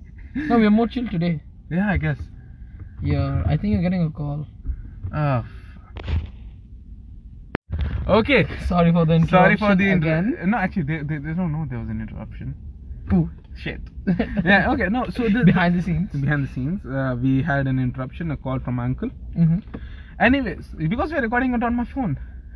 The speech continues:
Speaker 1: Yeah, 'cause we can't afford mics and, you know,
Speaker 2: Not
Speaker 1: quick
Speaker 2: yet.
Speaker 1: cr-, production crew and whatever.
Speaker 2: Yeah.
Speaker 1: I mean, you'll be going in London. How will you do it then?
Speaker 2: Oh, I'll do it myself.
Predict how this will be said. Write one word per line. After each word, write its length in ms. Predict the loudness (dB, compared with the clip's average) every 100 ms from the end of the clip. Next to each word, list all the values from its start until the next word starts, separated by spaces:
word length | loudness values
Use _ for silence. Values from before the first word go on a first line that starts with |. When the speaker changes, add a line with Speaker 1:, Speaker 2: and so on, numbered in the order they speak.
| -16 -14 -14 -14 -14 -14 -14 -10 -4
Speaker 1:
Yeah, 220 | 4 6 6
'cause 220 | 4 4
we 120 | 4
can't 200 | 4 4
afford 280 | 4 4 4
mics 560 | 6 6 4 -2 -6 -2
and, 520 | 0 0 0 0 2
you 120 | 4
know, 420 | 6 4 4 2 0
Speaker 2:
Not 180 | 2 4
Speaker 1:
quick 100 | 2
Speaker 2:
yet. 140 | 0
Speaker 1:
cr-, 140 | -4
production 600 | -4 2 2 2 4 2 2
crew 520 | -2 -4 -2 -2 -2
and 80 | 0
whatever. 320 | 2 2 2
Speaker 2:
Yeah. 500 | 4 4 2 0 -2 0
Speaker 1:
I 120 | 0
mean, 140 | 2 4
you'll 120 | 4
be 80 | 4
going 240 | 4 6
in 140 | 6 6
London. 340 | 6 6 4
How 160 | 4 4
will 100 | 4
you 80 |
do 140 | 4 2
it 120 | 0
then? 320 | -2 -4 -8 -12 -16 -12 -2
Speaker 2:
Oh, 100 | 2
I'll 220 | 4 4
do 80 | 2
it 60 |
myself. 380 | 0 -4 -4 -6